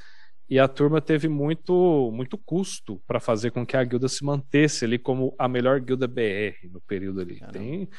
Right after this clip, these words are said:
Speaker 1: situações ali da galera dos mais top, vamos dizer assim, pra se manter naquilo ali, do, gastar quatro, cinco mil por mês pra manter o castelo.
Speaker 2: Caraca.
Speaker 1: É, é um
Speaker 2: Muita
Speaker 1: jogo pesado.
Speaker 2: coisa,
Speaker 1: Pra
Speaker 2: né?
Speaker 1: quem investe dentro desse jogo, ele é um jogo pesado.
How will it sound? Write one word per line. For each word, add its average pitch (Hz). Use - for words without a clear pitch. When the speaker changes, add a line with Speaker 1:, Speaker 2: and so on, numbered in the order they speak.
Speaker 1:
situações 127
ali 117
da 131
galera 151
dos 117
mais 123
top, 123
vamos 104
dizer 107
assim, -
pra 107
se -
manter 143
naquilo 123
ali, 117
do, 202
gastar 139
quatro, 139
cinco 175
mil 170
por 185
mês 151
pra 240
manter 170
o 185
castelo. -
Speaker 2:
Caraca. 110
Speaker 1:
É, -
é 117
um 113
Speaker 2:
Muita 113
Speaker 1:
jogo 113
pesado. 180
Speaker 2:
coisa, 123
Speaker 1:
Pra 156
Speaker 2:
né? -
Speaker 1:
quem 285
investe 139
dentro 117
desse 123
jogo, 135
ele 185
é 131
um 170
jogo 143
pesado. 190